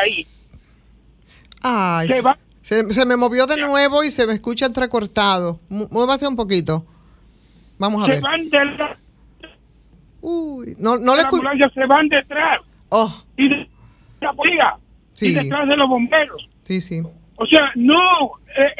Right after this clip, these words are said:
Speaker 1: eso está mundialmente la irascibilidad que tienen los politiqueros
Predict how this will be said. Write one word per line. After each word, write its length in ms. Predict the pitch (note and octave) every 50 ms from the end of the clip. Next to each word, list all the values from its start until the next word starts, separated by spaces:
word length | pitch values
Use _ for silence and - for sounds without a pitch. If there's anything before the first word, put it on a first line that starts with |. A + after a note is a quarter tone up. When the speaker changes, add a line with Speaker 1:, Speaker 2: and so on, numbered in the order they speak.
| C#4+ D#4+
Speaker 1:
eso 180 | E4 - E4 F#4
está 440 | - - _ - F4 F4 F4 F4+ - _ _ - _
mundialmente 1300 | A#3 B3+ D4 C#4+ C#4 C4 A3+ C#4+ D4 E4 F4+ E4+ D#4 D4 C#4 C4+ D#4 F4 F4 D#4+ - _ C4 B3 A#3 - - - - - -
la 220 | A#3 B3+ B3 C4
irascibilidad 720 | C#4 C#4+ C#4 B3 - - B3+ C4+ C4 B3+ C4 B3+ B3 D4+ E4 - A4+ G4+ - -
que 100 | D4+ C4
tienen 260 | - D4 D#4+ E4 D#4 D4+
los 160 | D4 B3+ - -
politiqueros 1000 | - C4+ B3+ B3+ C4 B3+ - - B3 - - C#4 C#4+ C#4+ C4 G#3 E3+ D3 - -